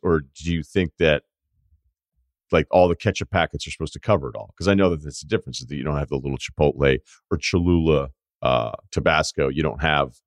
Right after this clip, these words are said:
you don't have those little packets to take home the same way you do ketchup packets if you go to a burger place.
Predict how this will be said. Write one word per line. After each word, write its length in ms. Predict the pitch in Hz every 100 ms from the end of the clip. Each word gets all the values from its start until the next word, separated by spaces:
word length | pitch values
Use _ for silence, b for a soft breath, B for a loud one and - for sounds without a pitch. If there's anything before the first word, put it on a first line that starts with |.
| _ _ _ _ _
you 60 | 98
don't 100 | 92
have 120 | 90
those 180 | 80 73
little 160 | 73 -
packets 580 | - 95 - 71 -
to 140 | - -
take 300 | - 87 -
home 400 | - 113 87 78
the 60 | 73
same 220 | 82 76
way 120 | 71
you 120 | 67
do 120 | 65 -
ketchup 420 | - 131 - -
packets 460 | 71 64 67 - - _ _ _ -
if 160 | 71
you 100 | 71
go 420 | 65 67 60 58 - _ _
to 80 | 80
a 40 |
burger 300 | 67 101 82
place. 360 | - - - -